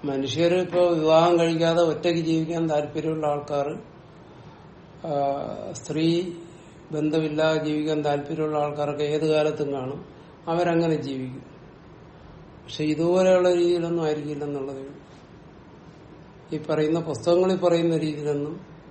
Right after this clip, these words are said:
ആയിരിക്കത്തില്ല. ഭാവിയിൽ സന്യാസം എന്ന് പറഞ്ഞു കഴിഞ്ഞാൽ അങ്ങനെ കുടുംബജീവിതം വേ-, ആഗ്രഹിക്കാത്ത ആണുങ്ങളും പെണ്ണുങ്ങളും അവര് ജോ-, എന്തെങ്കിലും ജോലി ചെയ്ത് കാശുണ്ടാക്കി അവര് സ്വതന്ത്രമായി ജീവിക്കും.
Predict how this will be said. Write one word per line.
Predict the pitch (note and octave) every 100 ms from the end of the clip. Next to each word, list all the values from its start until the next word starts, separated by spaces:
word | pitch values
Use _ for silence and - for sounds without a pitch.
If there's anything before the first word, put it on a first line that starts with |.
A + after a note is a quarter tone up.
| - - - C3+
ആയിരിക്കത്തില്ല. | C3+ C3 C3+ C3+ F#3 F#3 - - - - - - -
ഭാവിയിൽ | B2+ C#3+ F#3+ G3+
സന്യാസം | G#3 F#3+ F3+ F3+ F3+ F3 F#3
എന്ന് | E3+
പറഞ്ഞു | D#3+ D#3 D#3
കഴിഞ്ഞാൽ | D#3 D3+ E3 G#3
അങ്ങനെ | F3+ F3+ F#3 F#3+ - - - - -
കുടുംബജീവിതം | F3 F#3+ F3+ F3 F3 F3+ F3+
വേ-, | E3+ E3+ F3 F3
ആഗ്രഹിക്കാത്ത | F#3+ E3+ D#3+ E3+ E3+ E3 E3 E3
ആണുങ്ങളും | F3 D#3+ E3+ F3+ F#3 F#3
പെണ്ണുങ്ങളും | F3 F3 F#3+ D#3+ - - - - - - - - - -
അവര് | C3 D#3 G#3
ജോ-, | G#3
എന്തെങ്കിലും | F3+ F3+ F#3 G3+
ജോലി | E3+ F3 F#3+
ചെയ്ത് | F#3+ F#3 G3
കാശുണ്ടാക്കി | F#3 E3+ E3+ F#3 F3 E3+ E3 - - -
അവര് | E3 F3+
സ്വതന്ത്രമായി | E3+ E3 E3+ E3+ D#3+ D3+
ജീവിക്കും. | D#3 C#3 C3 C3